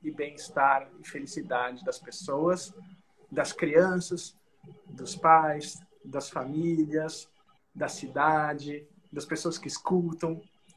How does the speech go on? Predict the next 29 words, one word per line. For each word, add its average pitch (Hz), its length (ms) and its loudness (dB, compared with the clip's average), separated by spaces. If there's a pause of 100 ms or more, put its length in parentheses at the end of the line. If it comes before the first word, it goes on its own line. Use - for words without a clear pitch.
dos 165 200 2
países 165 960 4
do 143 140 -8
planeta, 143 560 -4 (580)
né? 127 280 -4 (340)
É 135 120 -4
uma, 160 520 6
às 143 140 -4
vezes 160 100 -6
a 170 40 -4
gente 180 180 -2
não 175 80 -2
tem 190 340 0
ideia 190 840 2 (140)
do 151 200 2
impacto 175 920 -2
positivo 170 800 -2 (840)
de 147 160 -6
que 175 160 0
uma 170 340 6 (140)
escolha 202 540 2
como 175 260 0
essa 170 360 0
que - 180 -16
você 151 200 -6
seguiu 165 420 -4
lá 202 100 2
atrás, 220 580 -2
né? 170 240 2